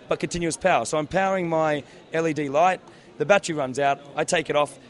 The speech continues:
the internal Kinect battery powers the L E D light for a period of time, and you get your battery back on. So continuous power can be given to other device, your Marshall monitors, for example. So in answer to your question, the, the main,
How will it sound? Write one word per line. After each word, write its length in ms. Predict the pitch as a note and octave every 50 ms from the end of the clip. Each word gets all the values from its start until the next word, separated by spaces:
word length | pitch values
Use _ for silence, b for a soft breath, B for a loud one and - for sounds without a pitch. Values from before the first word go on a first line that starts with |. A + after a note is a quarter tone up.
| B B - - C#3+
the 280 | C#3 E3 F3 F3 D#3
internal 460 | F3+ G#3 G3 - - F#3 F#3 F3 E3
Kinect 380 | D3 - D#3 D3+ D#3 D3+ - -
battery 320 | D3+ C#3+ C#3+ - - D3 B2+ - -
powers 360 | C3+ F3 F#3 F#3 F#3 E3+ B2+
the 80 | D3 D3+
L 100 | C#3 C3+
E 40 |
D 120 | B2+ C#3 B2+
light 260 | B2+ C3 C3+ C3 B2
for 360 | - - C#3 C3 B2+ B2 G#2+ - - - - -
a 60 | - A#2+
period 240 | B2+ D#3 D3+ C3+
of 80 | B2+ A2+
time, 320 | - E3+ E3+ F3 G3 F#3 B B B B -
and 120 | C#3+ D3+
you 60 | D3+ C#3 - - - - B2+
get 120 | A#2 D3 B2
your 80 | C3
battery 280 | A#2 C3 B2 - - C3
back 200 | A2+ A2+ A2 -
on. 220 | D3 C3 G2+ - - B B B B B
So 200 | - - D3 C3+
continuous 420 | - D3 - F3+ G3 G3+ F#3 -
power 360 | - - E3 D#3+ D#3 D3 C#3+ - - - - -
can 300 | - - F3 F#3 F#3 F#3
be 200 | D#3 E3 E3+ D#3+
given 480 | D3+ B2+ A#2 D3 F3 D3+ C3+ A2+ G#2+ A2
to 320 | - - D#3+ D#3 C#3+ C3+ - B B B B
other 160 | C#3+ D3+ D3
device, 300 | D3+ C#3+ C3 D3 D3 C3+
your 100 | C3 C3+
Marshall 320 | C3+ D3 C#3+ C#3+ - - C#3+
monitors, 380 | C3 C3+ C3+ C3 - C3+ A#2
for 120 | - - A#2+
example. 440 | A2 G2 A2 G#2 G2 - - - B B B B B B -
So 160 | - F3 E3
in 180 | D#3 D#3+ F3
answer 180 | F#3+ G#3 - -
to 100 | - F#3+
your 80 | D#3+ -
question, 440 | F#3+ F3+ D#3 - E3 C#3+ C3 C3 - A#2
the, 220 | C3 D#3 D3 C#3+ C#3 - - -
the 80 | C3 D3
main, 540 | D3+ D#3 D#3+ E3+ F3 F3+ F3+ E3+ E3 D#3